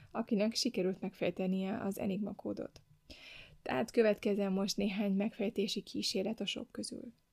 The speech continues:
Gerald Cheshire egy domonkos apácát jelölt meg szerzőként, aki Kasztíliai Mária, Aragónia királynője és udvara számára írta ezt a referenciaművet.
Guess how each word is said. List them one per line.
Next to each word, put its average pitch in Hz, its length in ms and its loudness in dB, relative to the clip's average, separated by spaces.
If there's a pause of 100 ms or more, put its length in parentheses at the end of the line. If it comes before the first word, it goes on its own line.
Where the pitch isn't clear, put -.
(920)
Gerald 240 600 4
Cheshire 214 720 0
egy 240 240 0
domonkos 190 480 4
apácát - 640 -4
jelölt 190 380 2
meg 208 180 0
szerzőként, 185 680 0
aki 190 180 -2
Kasztíliai 185 680 0
Mária, 190 540 0 (420)
Aragónia 190 580 4
királynője 190 540 2
és 190 140 0
udvara 196 360 4
számára 180 520 0
írta 196 300 0
ezt - 180 -4
a 190 100 2
referenciaművet. 208 1300 -4